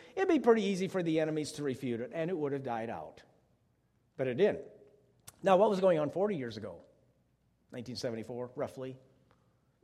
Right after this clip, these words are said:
The big issue of the seventies, Watergate. Does anyone doubt the historicity of Watergate? We can verify the events. Now, back to the Bible. It is not just one account of those events, but at least the four accounts about the life of Jesus, which agree in the main,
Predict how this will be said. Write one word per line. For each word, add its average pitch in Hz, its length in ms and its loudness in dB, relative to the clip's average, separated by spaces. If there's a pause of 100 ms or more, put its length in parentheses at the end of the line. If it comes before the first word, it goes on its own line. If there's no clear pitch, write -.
The 110 80 -8
big 127 360 2
issue 117 260 -2
of 104 80 -6
the 98 60 -8
seventies, 139 420 -6
Watergate. 131 760 -4 (600)
Does 208 160 2
anyone 247 400 6
doubt 135 260 4
the 170 60 -2
historicity 143 580 -4
of 143 100 -4
Watergate? 175 540 -8 (380)
We 131 200 -2
can 160 200 -2
verify 127 640 -4 (240)
the 135 80 -6
events. 127 380 -8 (640)
Now, 180 160 4
back 240 260 6
to 330 60 2
the 294 100 6
Bible. 156 400 4 (380)
It 254 100 6
is 247 160 6
not 262 180 4
just 214 200 0
one 214 340 6
account 160 380 2
of 160 140 -4
those 151 200 4
events, 156 280 -2
but 175 120 0
at 175 100 0
least 240 260 2
the 285 60 0
four 208 280 4
accounts 147 420 -2
about 151 460 2
the 143 100 -2
life 139 320 -2
of 165 60 -4
Jesus, 127 440 -4
which 180 160 0
agree 202 380 4
in 196 80 2
the 165 80 2
main, 190 400 0